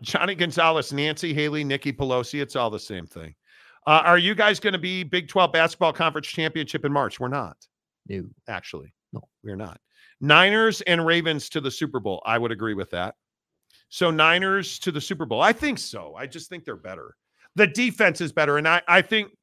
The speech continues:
Speaker 1: I think the, um, I think the, what's the right way to say this? The Lions are good. They're not great. And I think they've had the benefit of a soft schedule, even in the playoffs.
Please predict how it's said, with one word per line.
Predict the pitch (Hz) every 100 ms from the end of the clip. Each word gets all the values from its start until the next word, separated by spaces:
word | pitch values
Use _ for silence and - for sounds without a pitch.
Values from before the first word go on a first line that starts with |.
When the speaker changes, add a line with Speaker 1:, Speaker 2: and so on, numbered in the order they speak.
| -
Speaker 1:
I | 160 175
think | 180 190 160
the, | 165 175 165 160
um, | 151 135 123 113 107 104 - _ _ _ _ _ _ _ _ _ _ _ _ - - _ _ _ _ _ _ _ _
I | 139 165
think | 165 196 190 151
the, | 170 160 156 147
what's | 151 180
the | 160
right | 147 127
way |
to | 113
say | - 98
this? | 85
The | - 143
Lions | 147 160 196 202 175
are | 170
good. | 120 139 147 156 131
They're | 135
not | 117 98
great. | 92 69 - _ _ _ _ _ _ _ 151
And | 151 151
I | 156
think | 147 185 156
they've | 175
had | 156 165
the | 135
benefit | 135 139 151 139
of | 127
a |
soft | 123 135 110
schedule, | - 120 101 104 107
even | 147 147
in | 131
the | 120
playoffs. | 120 95 76 76 -